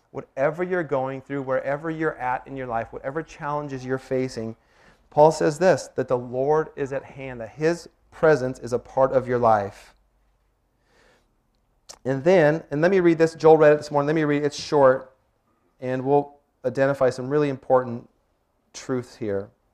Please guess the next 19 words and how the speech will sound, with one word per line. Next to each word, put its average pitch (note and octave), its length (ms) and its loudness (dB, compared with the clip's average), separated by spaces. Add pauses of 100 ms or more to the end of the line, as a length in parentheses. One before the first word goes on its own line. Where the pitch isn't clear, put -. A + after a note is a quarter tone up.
(840)
Verse C#3 200 -2
six - 280 -2
says C3 220 0
this, C3 220 -2
"Do D#3+ 160 -2
not F#3 220 6
be F3 120 -2
anxious D3+ 440 -6
about C#3+ 260 2
anything, B2 520 -4
but C3+ 300 4
in C#3 360 -2
everything D3+ 580 4
by B2+ 160 2
prayer D#3+ 480 4
and C#3+ 100 -2
supplication D3 960 -2
with B2+ 140 -4
thanksgiving, B2+ 760 -4